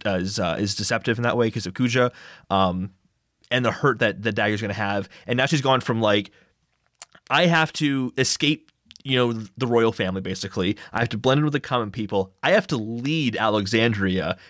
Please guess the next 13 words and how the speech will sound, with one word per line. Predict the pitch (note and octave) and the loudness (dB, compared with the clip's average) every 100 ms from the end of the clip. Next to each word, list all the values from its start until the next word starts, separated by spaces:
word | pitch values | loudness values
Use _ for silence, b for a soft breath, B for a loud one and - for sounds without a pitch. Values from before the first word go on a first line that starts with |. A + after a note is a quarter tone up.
| B | B
now. | G2+ F#2 F#2+ F#2+ B B _ | 0 0 0 -4 B B _
Oh | D3 D#3 | 0 2
shit, | - D#3 - | 2 0 0
Alexandria's | A#2 A#2+ G#2+ A#2+ A#2 G#2+ F#2+ | 2 0 0 -2 -2 -2 -2
been | A#2 | -2
destroyed." | G2 F#2+ - C#3 B2+ G2 F#2+ | -4 -6 -4 0 2 2 -2
Like, | G#2 | -6
she | - - | -2 -2
just | G3+ C#4+ D#3+ | 0 -2 0
deals | E3+ D3+ | 0 0
with | A2 | -2
so | - - F3 D#3+ | -4 0 2 2
much | A2 G#2+ - - - | 2 0 2 0 -2